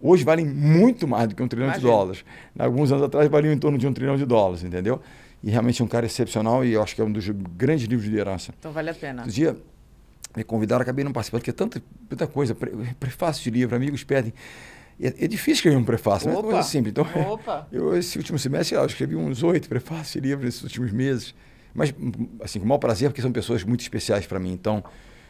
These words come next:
Speaker 1: bacana. Mas não é simples o processo. E, e, ah, assim, esse é um, é um dos livros que eu, que eu digo assim, que as pessoas gostariam de ler.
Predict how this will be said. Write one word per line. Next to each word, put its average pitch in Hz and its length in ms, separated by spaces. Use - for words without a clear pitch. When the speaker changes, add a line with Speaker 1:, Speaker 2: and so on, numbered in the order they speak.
Speaker 1:
bacana. 110 260
Mas 113 100
não 160 80
é 190 40
simples 131 340
o 92 40
processo. 85 480
E, 107 720
e, 82 40
ah, 85 220
assim, 101 260
esse 127 220
é - 20
um, 127 200
é 110 60
um 123 100
dos 104 140
livros 117 420
que - 100
eu, 101 220
que - 80
eu 101 40
digo 101 140
assim, 107 160
que 101 40
as 90 60
pessoas - 400
gostariam 113 320
de 110 80
ler. 98 140